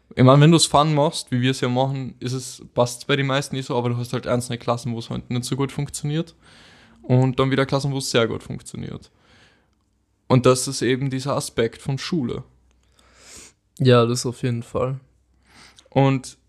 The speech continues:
Speaker 1: da stellt sich halt mir dann so die Frage, also muss Schule so sein?
Speaker 2: Mhm. Ich denke, es muss auf jeden Fall nicht so sein. Ich denke, es liegt einfach auch,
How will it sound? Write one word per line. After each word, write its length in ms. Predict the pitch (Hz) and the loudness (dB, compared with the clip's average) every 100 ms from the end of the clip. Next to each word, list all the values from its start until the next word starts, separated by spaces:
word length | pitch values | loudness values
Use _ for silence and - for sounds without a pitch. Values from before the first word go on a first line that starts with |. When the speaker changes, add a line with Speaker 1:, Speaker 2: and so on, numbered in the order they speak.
| _ _ - | _ _ -2
Speaker 1:
da 120 | 131 | 0
stellt 260 | - 131 127 | 0 -2 -2
sich 180 | 135 | -6
halt 180 | 135 131 - _ _ _ _ | -4 -6 -8 _ _ _ _
mir 240 | - 131 131 | 2 4 4
dann 180 | 131 131 | 2 -2
so 200 | - 131 | -4 -4
die 100 | 131 | -6
Frage, 640 | - 147 147 120 120 156 - _ _ _ _ _ _ _ _ _ _ _ _ _ _ _ - - _ _ _ _ _ _ _ _ _ _ _ _ _ _ _ _ _ _ _ _ _ _ _ _ _ _ _ 143 | 0 2 2 0 -2 -6 -10 _ _ _ _ _ _ _ _ _ _ _ _ _ _ _ -20 -20 _ _ _ _ _ _ _ _ _ _ _ _ _ _ _ _ _ _ _ _ _ _ _ _ _ _ _ -4
also 240 | 123 - | -2 2
muss 280 | 123 127 147 | 4 4 4
Schule 340 | - 196 190 | 2 4 4
so 160 | 180 170 | 2 0
sein? 360 | - 165 175 196 _ _ _ _ _ _ _ _ _ - | 0 0 -2 -6 _ _ _ _ _ _ _ _ _ -4
Speaker 2:
Mhm. 460 | 131 127 120 120 - _ _ _ _ _ _ _ _ - - | -2 -2 -4 -8 -14 _ _ _ _ _ _ _ _ -20 -6
Ich 80 | 131 | 2
denke, 260 | 123 147 170 | 4 2 0
es 120 | - | -4
muss 200 | 180 196 | -4 0
auf 180 | 147 131 | 0 0
jeden 160 | 131 127 | -6 -6
Fall 160 | 135 | -8
nicht 140 | 127 120 | -8 -10
so 140 | - | -12
sein. 280 | 120 131 120 | -2 0 0
Ich 80 | 123 | -2
denke, 280 | 127 147 147 | -6 -4 -6
es 120 | - | -6
liegt 180 | 151 135 | -6 -2
einfach 360 | 131 131 127 | -2 -2 -2
auch, 340 | 120 127 131 | 0 2 0